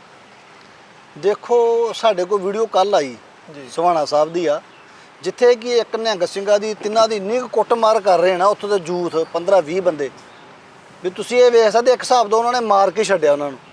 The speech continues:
Speaker 2: ਹੂੰ।
Speaker 1: ਉਹ ਤੇ ਕਿਸਮਤ ਦੇ ਵੱਜ ਜਾਣ ਨਾ ਵੱਜ ਜਾਣ। ਉਹ ਵੀਡੀਓ ਸਾਰੀ ਚੱਲਦੀ ਪਈ, ਤੁਸੀਂ ਨਾਲ ਚਲਾ ਦਿਓ ਵੀ ਇੰਨੀ ਗੁੰਡਾਗਰਦੀ।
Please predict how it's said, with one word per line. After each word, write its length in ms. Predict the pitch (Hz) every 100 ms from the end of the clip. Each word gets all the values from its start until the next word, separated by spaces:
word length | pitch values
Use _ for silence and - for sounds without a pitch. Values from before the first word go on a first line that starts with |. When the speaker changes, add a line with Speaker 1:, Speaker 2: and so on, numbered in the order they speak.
| -
Speaker 2:
ਹੂੰ। 60 | 165
Speaker 1:
ਉਹ 80 | 180
ਤੇ 100 | 202
ਕਿਸਮਤ 400 | 196 214 202 214
ਦੇ 60 | 208
ਵੱਜ 240 | 175 180
ਜਾਣ 220 | 156 202
ਨਾ 160 | 196 165
ਵੱਜ 220 | 156 151
ਜਾਣ। 120 | 147
ਉਹ 100 | 175
ਵੀਡੀਓ 260 | 196 208 233
ਸਾਰੀ 320 | 196 214 233 - - -
ਚੱਲਦੀ 320 | 208 208 240
ਪਈ, 160 | 220 247
ਤੁਸੀਂ 260 | 240 233
ਨਾਲ 200 | 226 202
ਚਲਾ 320 | 190 220 202
ਦਿਓ 180 | 190 170 - - - - - - - - 165
ਵੀ 100 | 202
ਇੰਨੀ 200 | 226 254
ਗੁੰਡਾਗਰਦੀ। 640 | 226 220 226 214 180